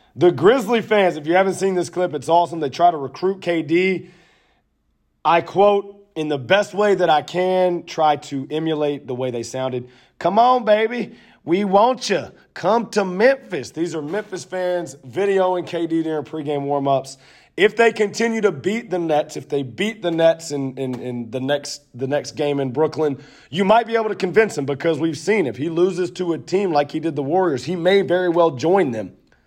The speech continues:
We will see how that continues to go. K D's soft like that. Great player. He's soft like that. Maybe he'll be playing alongside of Ja next year in Memphis. Fifth and final Thompson point.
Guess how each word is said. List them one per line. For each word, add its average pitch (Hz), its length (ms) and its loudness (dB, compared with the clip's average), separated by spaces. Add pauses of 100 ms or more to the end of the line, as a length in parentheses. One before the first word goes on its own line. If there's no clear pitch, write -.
(500)
We 147 80 -4
will 139 120 -4
see 135 180 -6
how 127 140 2
that 120 160 -2
continues 110 420 -8
to 110 100 -12
go. 104 180 -2
K 135 220 2
D's 127 220 -2
soft 131 260 2
like 120 220 2
that. 120 240 2 (320)
Great 160 240 2
player. 139 260 4
He's 123 180 -2
soft 135 240 2
like 123 180 0
that. 120 180 2
Maybe 120 220 0
he'll 120 140 0
be 117 380 -4 (280)
playing 120 280 0
alongside 113 480 0
of 95 180 -6
Ja 104 340 2 (260)
next 107 320 -6
year 95 260 -6
in 95 320 -8
Memphis. 139 320 0
Fifth 220 400 2
and 151 160 -2
final 185 560 2 (140)
Thompson 175 460 2
point. 202 320 4